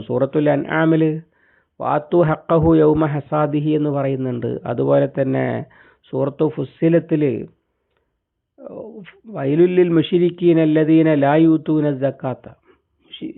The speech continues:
സക്കാത്ത് കൊടുക്കാത്ത മുശ്രിക്കുകൾക്ക് നാശം എന്ന് പറയുന്നുണ്ട്. അപ്പോൾ അവിടെയൊക്കെ സക്കാത്ത് എന്നുള്ള പ്രയോഗം, ഹഖ് എന്ന പ്രയോഗമൊക്കെ വന്നിട്ടുണ്ട്. അതുകൊണ്ട്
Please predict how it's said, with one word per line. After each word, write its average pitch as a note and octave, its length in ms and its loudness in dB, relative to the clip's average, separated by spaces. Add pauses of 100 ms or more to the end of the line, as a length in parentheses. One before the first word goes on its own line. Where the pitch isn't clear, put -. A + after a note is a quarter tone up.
സക്കാത്ത് C#3+ 500 -4
കൊടുക്കാത്ത E3 540 2
മുശ്രിക്കുകൾക്ക് D3+ 720 -2 (140)
നാശം C#3 380 -4 (140)
എന്ന് C#3+ 220 -4
പറയുന്നുണ്ട്. B2 560 -8 (880)
അപ്പോൾ C3 180 -4
അവിടെയൊക്കെ E3 340 2 (100)
സക്കാത്ത് F3 400 0
എന്നുള്ള F#3 300 2
പ്രയോഗം, E3 420 2 (1200)
ഹഖ് - 400 -4
എന്ന E3+ 180 2
പ്രയോഗമൊക്കെ D#3 600 0
വന്നിട്ടുണ്ട്. B2+ 480 -8 (960)
അതുകൊണ്ട് D#3+ 360 0